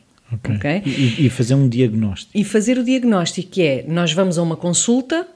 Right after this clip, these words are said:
Speaker 2: com um psiquiatra ou um psicólogo, eu já explico a diferença, e eles, em princípio, terão a capacidade para dizer ou para diagnosticar se a pessoa tem uma doença ou não e que doença é.
Speaker 1: Uhum.
Speaker 2: Estas doenças, e isto é muito interessante, variam,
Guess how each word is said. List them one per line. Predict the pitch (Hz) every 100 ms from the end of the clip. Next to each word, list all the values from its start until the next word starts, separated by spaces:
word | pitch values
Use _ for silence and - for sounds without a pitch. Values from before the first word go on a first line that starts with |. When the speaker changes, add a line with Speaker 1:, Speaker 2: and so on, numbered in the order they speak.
| _
Speaker 2:
com | 175 151
um |
psiquiatra | 131 175 131 175 139 131 - -
ou | 208
um | 170
psicólogo, | - 170 - 147 139
eu | 139
já | 135
explico | 131 139 139
a | 147
diferença, | 170 - 208 254 - 330 - -
e | 226 220 226
eles, | 247 294 - - 170
em | 160
princípio, | - 165 165 - 226 285 277
terão | 233 202 160 139
a |
capacidade | 139 165 185 175 208 185 208 226 -
para | 226 214 208
dizer | 226 208 240 262 302 - - - - -
ou | - 139
para | 196 180 151
diagnosticar | 151 151 170 - 214 214 262 -
se | - -
a | 196
pessoa | - 190
tem | - 165
uma | 165 165
doença | 185 180 220
ou |
não | 247 277
e | 262
que | 240 233
doença | 233 240 233 269
é. | 214 156 147 - -
Speaker 1:
Uhum. | 110 85 92 - - -
Speaker 2:
Estas | 240 - 220
doenças, | 175 175 160 151 170 151
e | 190
isto | 185
é | 185
muito | 175 165
interessante, | 165 147 - 151 151 -
variam, | 180 165 185 180 180 185 196